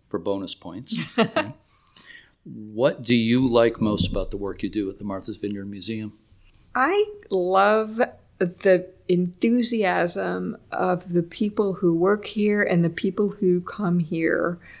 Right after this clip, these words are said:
Speaker 2: The enthusiasm for, for the island, the enthusiasm for their history.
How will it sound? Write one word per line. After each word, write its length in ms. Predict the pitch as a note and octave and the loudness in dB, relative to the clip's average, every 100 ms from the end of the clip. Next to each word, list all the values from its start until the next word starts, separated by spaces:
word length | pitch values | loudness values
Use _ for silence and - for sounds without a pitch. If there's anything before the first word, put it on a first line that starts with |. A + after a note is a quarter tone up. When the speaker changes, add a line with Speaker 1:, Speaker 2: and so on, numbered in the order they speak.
| - - | -12 -2
Speaker 2:
The 140 | F#3 | 0
enthusiasm 1040 | F#3 F3+ A3 A#3 A#3+ A3+ G#3+ A3 A3 A3 | 0 2 2 4 2 2 0 -2 0 0
for, 920 | G#3 - F3+ F3 F3 E3+ E3 D#3 - - _ | -2 -2 0 2 2 2 2 2 0 -6 _
for 360 | - F#3 F3+ | -4 2 2
the 200 | E3+ F3 | 2 0
island, 640 | E3+ G3 A3 A#3 A#3 A3 A3 | 0 0 0 0 -2 -2 -2
the 120 | F3+ | -2
enthusiasm 920 | E3+ F3 G#3+ G#3+ A3 G3+ G#3 G#3+ G3+ | -2 -2 -2 -2 -2 0 -2 -4 -8
for 240 | F#3 E3+ E3 | -6 -4 -2
their 160 | D#3+ | -4
history. 880 | - A3 G#3+ - A3+ A3+ A3 A3 G#3+ | -2 -4 -4 -6 -4 -2 -4 -4 -6